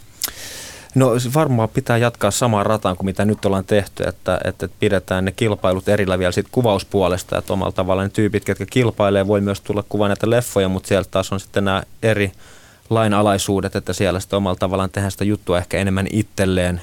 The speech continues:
ja, ja tehdään just semmosia temppuja, mitkä itsestä tuntuu hyvältä ja tuntuu siltä, että näyttää hyvältä. Se on tosi tärkeetä ja omalla tavallaan siellä sitten niinku miellytetään eri tyyppejä kuin siellä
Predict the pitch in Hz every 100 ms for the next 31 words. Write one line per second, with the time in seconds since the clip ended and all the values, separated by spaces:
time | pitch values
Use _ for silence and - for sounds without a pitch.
0 | - 92 - 87 - 98 95 98 90 98
1 | 92 92 - 92 90 85 85 90 104 -
2 | 90 92 95 87 90 90 87 85 82 82
3 | - - 95 87 87 92 90 98 110 110
4 | - 82 78 87 80 76 76 - - -
5 | - - 107 98 92 85 92 87 - 80
6 | - 82 90 87 85 80 82 85 - 85
7 | 73 76 - 85 85 - - - - 95
8 | 85 85 - - 85 - 95 92 87 87
9 | - 85 82 - 82 82